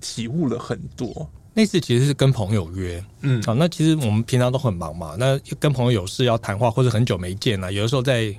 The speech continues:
Speaker 2: 脸书啊，在 Line 上面联络啊，
Speaker 1: 嗯，
Speaker 2: 那就，哎，
Speaker 1: 虚拟世界里面。
Speaker 2: 对，就改天约一个吃饭，好，通常都是这样。
Speaker 1: 嗯。
Speaker 2: 那，那天就真的约了一个朋友，那个朋友也是个媒体记者，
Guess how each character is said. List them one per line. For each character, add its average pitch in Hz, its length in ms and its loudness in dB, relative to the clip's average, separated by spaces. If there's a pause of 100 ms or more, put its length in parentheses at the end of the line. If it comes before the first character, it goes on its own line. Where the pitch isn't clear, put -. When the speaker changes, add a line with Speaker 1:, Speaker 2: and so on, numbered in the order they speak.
Speaker 2:
脸 90 180 -4
书 110 200 -4
啊， 107 140 0
在 104 320 -4 (320)
Line 117 220 2
上 123 140 0
面 113 160 2
联 98 180 0
络 107 180 2
啊， 127 160 4
Speaker 1:
嗯， 113 120 -2
Speaker 2:
那 120 80 2
就， 117 140 0
哎， 135 100 0
Speaker 1:
虚 143 140 4
拟 135 160 4
世 117 240 0
界 117 220 2
里 110 120 -4
面。 113 120 2
Speaker 2:
对， 110 80 0
就 120 100 -2
改 110 160 0
天 135 160 2
约 131 160 4
一 - 20 -2
个 120 120 0
吃 120 180 -2
饭， 113 180 0 (300)
好， 87 160 -6
通 - 160 0
常 107 100 2
都 107 120 0
是 107 120 0
这 - 120 -6
样。 147 120 -4
Speaker 1:
嗯。 104 160 -6 (280)
Speaker 2:
那， 180 80 6
那 175 120 6
天 175 160 6
就 160 80 4
真 143 160 2
的 123 80 4
约 113 200 4
了 110 60 4
一 104 40 2
个 104 100 -2
朋 92 240 -4
友， 87 80 -8
那 117 100 0
个 165 80 4 (140)
朋 127 140 0
友 120 60 2
也 98 80 -2
是 95 100 -6
个 120 80 2
媒 104 160 0
体 98 160 -8
记 87 200 -10
者， - 140 -14